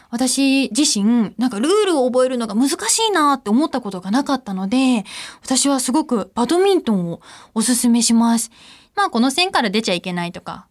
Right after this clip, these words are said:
この線より奥に打ったらいいとか、なんかそんなようなことをちょろっと覚えたら、もうすぐ試合が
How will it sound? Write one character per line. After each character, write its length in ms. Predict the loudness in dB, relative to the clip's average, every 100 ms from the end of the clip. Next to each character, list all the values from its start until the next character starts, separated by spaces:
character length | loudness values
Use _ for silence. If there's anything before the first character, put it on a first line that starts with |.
| _
こ 100 | -2
の 120 | 0
線 160 | 0
よ 120 | 0 0
り 140 | -2
奥 220 | -4 -2
に 140 | -2 -2
打 60 |
っ 20 |
た 140 | -4 -2
ら 100 | -2
い 100 | -2
い 40 |
と 80 | -4
か、 80 | -6
な 80 | -6
ん 20 |
か 60 |
そ 100 | -2
ん 40 | 0
な 60 |
よ 80 | 2
う 20 |
な 100 | 2
こ 120 | -2 -6
と 140 | -8
を 60 | -8
ち 180 | _ -6
ょ 40 |
ろ 80 | -6
っ 60 |
と 80 | -2
覚 160 | -2 0
え 40 |
た 100 | -2
ら、 180 | -4 -6 -6 -14 -4
も 280 | -2 -2 -4
う 40 |
す 120 | -2
ぐ 120 | 0
試 180 | 0 0
合 160 | 0 0
が 240 | 0 -2